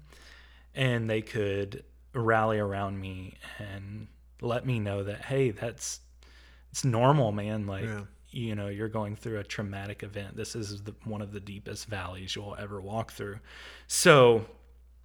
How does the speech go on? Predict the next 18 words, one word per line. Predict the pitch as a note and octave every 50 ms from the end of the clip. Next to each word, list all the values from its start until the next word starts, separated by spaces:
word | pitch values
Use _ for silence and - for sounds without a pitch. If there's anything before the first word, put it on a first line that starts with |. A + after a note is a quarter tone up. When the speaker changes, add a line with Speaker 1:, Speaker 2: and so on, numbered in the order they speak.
| - - - - - - - -
Speaker 1:
all | - A#2+ B2+ C#3 C3+
of | A#2 A2+
that | A#2+ A#2 A#2+ - -
to | - B2+
say | - - - B2 A2+ A2 A2 G#2+ G#2+
that | G2 G#2 G#2 G2+ G2+ G2+ - - - - - - - - - -
if | B2 A2+ - -
there's | C3 A2+ G#2 G#2 A2
any | A#2 C#3 D3 C#3+
emotion | B2+ A2+ G#2+ A2 A#2 A#2 - - B2 A2+ G#2+ G#2+ G#2
that | G#2 G#2 -
anybody | G#2+ A#2 A#2+ C#3 C#3 B2+ A#2+ B2 B2+ A2+ G#2
feels | - - B2 A#2+ A#2+ A#2+ A2+ G#2+ G#2 - -
through | - A#2 G#2+ G#2+ G#2
these | G#2+ A2 A2 A#2 A2+ A2 - - - - - - - - - - - - - - - - - - - - - - - A#2 A2+ A#2 A#2+
deep, | A#2+ C3 B2 C3 C3 B2+ - - - - - - - - - - - - - - - - - - -
just | A#2 G#2+ A2+ G#2 - - - - - - - - - - -
horrible | - - - - - - A#2+ B2 A#2+ A#2 A#2+ A2+ A2+ A2+ A2 G#2 G#2 G#2 G2+ G2